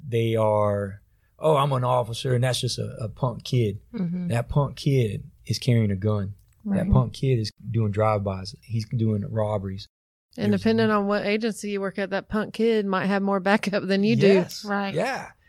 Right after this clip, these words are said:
Speaker 1: This backup's just around the corner where
Speaker 3: Mm-hmm.
Speaker 1: you, you probably, your backup's twenty minutes away.
Speaker 3: Mm-hmm.
Speaker 1: And so, yeah, you're absolutely correct on that. And I just encourage officers to look at the law for what it is and don't be the judge.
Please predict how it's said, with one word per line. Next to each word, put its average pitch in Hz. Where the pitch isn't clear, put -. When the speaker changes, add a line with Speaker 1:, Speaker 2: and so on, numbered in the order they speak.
Speaker 1:
This 156
backup's 156
just 143
around 147
the 208
corner 165
where 123
Speaker 3:
Mm-hmm. 127
Speaker 1:
you, 147
you 143
probably, 135
your 147
backup's 123
twenty 131
minutes 127
away. 131
Speaker 3:
Mm-hmm. 220
Speaker 1:
And 117
so, 123
yeah, 139
you're 127
absolutely 135
correct 135
on 110
that. 104
And 120
I 120
just 127
encourage 139
officers 117
to 107
look 113
at 120
the 120
law 101
for -
what 110
it 107
is 95
and 107
don't 117
be 117
the 101
judge. 101